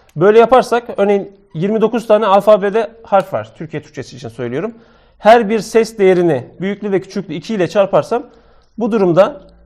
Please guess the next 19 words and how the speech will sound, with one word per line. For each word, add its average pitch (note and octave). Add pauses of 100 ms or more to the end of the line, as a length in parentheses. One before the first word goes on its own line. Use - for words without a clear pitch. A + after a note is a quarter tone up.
Türk, - (340)
daha F3+
doğrusu E3+
Türkiye'deki F3+
Latin F#3
alfabesinde E3 (360)
elli F#3+
sekiz A#3
tane G3+
harf G3
var B2+ (160)
demiş C#3+
olurum. F3+ (320)
Bunu A#3+
neden C4
vurguladım? A#3
Çünkü A3+
derslerimizde, E3+
kurslarımızda E3